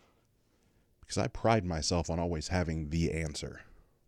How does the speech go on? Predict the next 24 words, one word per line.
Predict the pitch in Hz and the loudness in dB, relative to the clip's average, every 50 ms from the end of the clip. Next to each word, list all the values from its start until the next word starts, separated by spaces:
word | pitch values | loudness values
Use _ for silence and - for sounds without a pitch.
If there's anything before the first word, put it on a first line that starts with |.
| _ _ _ _ _ _ _ _ _ _ _ _ _ _ _ _ _ _ _ _ _ _ _ _ _ _ | _ _ _ _ _ _ _ _ _ _ _ _ _ _ _ _ _ _ _ _ _ _ _ _ _ _
And | - 85 82 | -10 -6 -4
maybe | 85 90 90 98 | -2 0 0 0
it's | 95 - - | 0 0 0
not | 98 98 90 82 78 78 73 | 0 0 0 0 -2 -4 -2
the | 76 87 104 98 90 85 87 92 85 - - - _ _ | 2 4 6 6 6 4 4 2 0 -2 -8 -18 _ _
final | - - - - 123 117 92 80 78 | -12 0 4 6 6 6 6 4 2
answer, | 69 71 76 76 - 92 | 0 0 -2 -2 -2 -2
but | 87 87 90 92 | 0 0 0 0
it | 90 92 | 0 -2
is | 95 - | -2 -2
certainly | - - 98 92 - 82 87 90 78 - _ _ | -2 0 0 0 0 0 -2 -2 -2 -4 _ _
an | - 101 95 82 | 2 2 2 2
answer. | 76 69 69 69 - - - - - _ _ _ _ _ _ _ _ _ _ _ _ _ _ _ _ _ _ _ _ _ _ _ _ _ _ _ _ _ _ _ _ _ _ _ _ _ _ _ _ _ _ _ _ _ _ _ _ _ _ _ _ _ _ _ _ _ _ _ _ _ _ _ _ _ _ _ _ | 0 -2 -4 -6 -8 -8 -10 -12 -14 _ _ _ _ _ _ _ _ _ _ _ _ _ _ _ _ _ _ _ _ _ _ _ _ _ _ _ _ _ _ _ _ _ _ _ _ _ _ _ _ _ _ _ _ _ _ _ _ _ _ _ _ _ _ _ _ _ _ _ _ _ _ _ _ _ _ _ _
I | - | 0
feel | 95 85 | 0 2
very | 78 85 90 92 82 | 4 4 4 4 2
comfortable | - - 95 90 - 82 85 85 | 2 -2 -2 -2 0 -2 0 2
that | 87 85 | 2 2
I'm | 85 87 | 2 2
incredibly | 82 80 - 95 92 90 90 95 92 | 0 -2 -2 -2 -2 0 -2 -2 -2
well | 82 87 92 95 | -2 -2 -4 -4
studied | 90 - - 90 85 87 90 85 | -4 -6 -8 -8 -8 -6 -6 -8
in | 85 82 87 92 90 82 - - _ _ _ - _ _ _ _ _ _ _ _ _ _ _ _ _ | -8 -8 -6 -8 -8 -8 -12 -16 _ _ _ -20 _ _ _ _ _ _ _ _ _ _ _ _ _
psychology, | - - - 95 95 - - 87 87 95 92 92 87 90 85 90 92 | -6 0 0 0 0 0 0 0 2 2 2 0 0 -2 -2 -2 -2